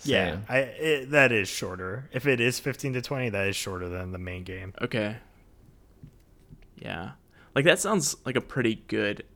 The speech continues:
Speaker 3: I wish I was in a place where I could just play a fifteen to twenty hour game and then go into Cyberpunk. Um, but I think I could get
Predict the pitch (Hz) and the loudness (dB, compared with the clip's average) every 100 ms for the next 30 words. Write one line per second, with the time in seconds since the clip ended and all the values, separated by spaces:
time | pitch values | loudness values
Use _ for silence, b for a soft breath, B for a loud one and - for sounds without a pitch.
0 | _ _ _ _ - 117 123 147 147 131 | _ _ _ _ -4 0 4 4 4 2
1 | 120 110 110 - - - 117 117 - 117 | 4 2 0 -2 -8 -2 0 0 -2 -2
2 | 110 107 - - 123 117 110 - 123 - | -4 -8 -10 -8 -2 0 -2 -4 -8 -4
3 | 120 - 117 120 120 123 131 131 - 120 | -4 -4 -2 2 2 2 0 -2 -4 -4
4 | 113 113 127 135 139 139 151 143 147 156 | -2 -2 0 0 0 -2 -2 -2 -2 -4
5 | 147 - B B B B B - 214 208 | -6 -14 B B B B B -4 -2 0
6 | - 254 415 370 - 117 107 101 | 0 0 0 -2 -2 -2 -2 -4